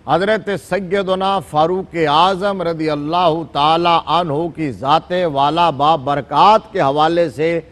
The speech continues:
हमें नज़र आती है, कहीं और नज़र नहीं आती है। यानी सैयदना फ़ारूक आज़म रज़ियल्लाहु ताला अन्हो का जो दौरे खिलाफत था, जो दौरे हुकूमत था,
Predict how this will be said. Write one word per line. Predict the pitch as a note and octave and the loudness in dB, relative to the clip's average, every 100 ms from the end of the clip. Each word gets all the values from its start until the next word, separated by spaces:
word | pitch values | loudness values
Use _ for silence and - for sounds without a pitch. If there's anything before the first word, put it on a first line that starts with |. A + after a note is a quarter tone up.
| - - - _ _ _ | -20 -20 -20 _ _ _
हमें | B2+ F3+ F3+ | -4 -2 -2
नज़र | D3 F3+ G#3 G3+ | 0 0 2 4
आती | G3 - G3 | 2 -2 -2
है, | D#3+ F3+ G#3 | 2 2 0
कहीं | - F#3+ D#3+ F#3 G#3 | -2 -2 -2 0 -2
और | F3 F#3 G3 G#3 A3 A3+ G3 | 2 4 6 6 4 2 0
नज़र | F3 E3+ F3 | -2 -2 -4
नहीं | D#3 C#3 C#3+ | -6 -8 -8
आती | A#2+ A2+ - A2+ | -8 -8 -12 -16
है। | G#2 - _ _ _ - | -16 -18 _ _ _ -4
यानी | D#3 G3 G#3+ | -2 0 -4
सैयदना | - F3+ G3 B3 C4 C4+ B3 | -6 -6 -2 0 0 0 -2
फ़ारूक | F3 F#3+ G#3+ - | -2 -2 -4 0
आज़म | A3 G3+ A#3+ A#3+ | 2 2 2 -2
रज़ियल्लाहु | A3+ G3+ F#3+ G3+ A3+ A3+ | -4 -2 -2 2 2 0
ताला | F3+ F#3 F#3+ A3 F#3+ | -2 0 0 2 0
अन्हो | G3+ G#3 F3+ | -2 -2 -4
का | F#3 F#3 F3 - - - - - _ | -2 2 2 0 -10 -20 -20 -20 _
जो | B2+ F3 A3 | -2 0 2
दौरे | D#3+ F3 G3+ - | 2 2 2 -2
खिलाफत | D#3+ D3 D#3+ G3+ C#4 - | -2 2 2 2 -2 -2
था, | - B2 B2 | -4 -6 -4
जो | F3 | -6
दौरे | E3 D#3 E3 G#3 | -4 -2 -2 -2
हुकूमत | D3 C3 C#3+ D#3+ A#3+ C#4+ - | -4 -4 -6 -6 -2 -4 -4
था, | D#3+ A2+ | -4 -6